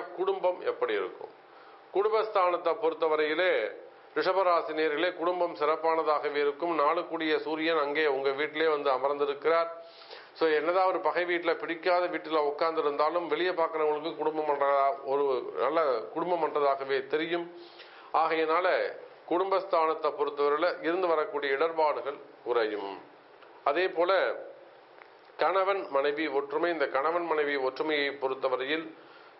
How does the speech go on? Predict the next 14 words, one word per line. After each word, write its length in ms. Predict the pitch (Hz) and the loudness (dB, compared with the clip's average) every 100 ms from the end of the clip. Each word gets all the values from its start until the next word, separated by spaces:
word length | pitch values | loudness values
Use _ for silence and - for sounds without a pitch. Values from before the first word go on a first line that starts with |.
| - | -6
சுக்கிரன் 480 | 175 170 185 190 185 | -6 0 2 2 0
கேது 360 | 156 156 147 151 135 | 0 0 2 0 0
தொடர்பு 380 | 135 151 151 135 | 2 2 0 0
ஏற்படுகிறது, 640 | 139 139 135 135 135 135 156 | 0 0 -2 2 2 0 -4
சுக்கிரன் 500 | 143 135 151 147 135 | -8 -4 -2 0 0
ராகு 340 | 131 147 147 151 | 2 2 0 0
தொடர்பு 380 | 135 135 131 131 | 2 2 0 -2
ஏற்படுகின்றது. 800 | 131 - 127 127 123 123 123 151 - - - - | -2 -2 -4 -2 -2 -2 -2 -4 -8 -18 -20 -20
So, 160 | - 175 170 113 98 | -2 2 2 2 -2
இந்த 140 | 135 147 135 | 0 0 2
கணவன் 420 | 135 160 180 180 | 0 0 0 0
மனைவி 300 | 165 156 147 | 0 0 -2
ஒற்றுமையிலே 600 | 131 139 143 147 143 143 156 127 | -2 -2 0 -2 0 0 2 2
அதிக 220 | 139 | 0